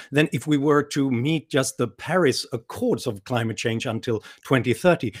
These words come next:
we would need one pandemic like this every year over the next decade. And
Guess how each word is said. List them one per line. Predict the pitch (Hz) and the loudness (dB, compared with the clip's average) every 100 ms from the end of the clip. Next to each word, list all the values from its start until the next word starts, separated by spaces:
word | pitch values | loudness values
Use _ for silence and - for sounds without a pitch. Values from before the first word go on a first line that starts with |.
| - | -6
we | 135 135 | -2 0
would | 135 | 2
need | 135 135 107 | 4 4 2
one | 113 175 180 | 2 2 2
pandemic | 156 131 123 131 127 | 2 2 2 2 2
like | 120 123 - | 2 0 0
this | 117 - - | -4 -4 -4
every | 160 151 127 151 156 | -2 -2 0 4 4
year | 160 220 196 135 - - | 6 4 2 0 -4 -2
over | 135 127 123 | 2 2 2
the | 113 | 0
next | 123 120 117 - | 0 -2 -6 -6
decade. | - 233 - 67 - 160 - - | 0 0 0 -12 -12 -14 -12 -2
And | 143 151 | 4 4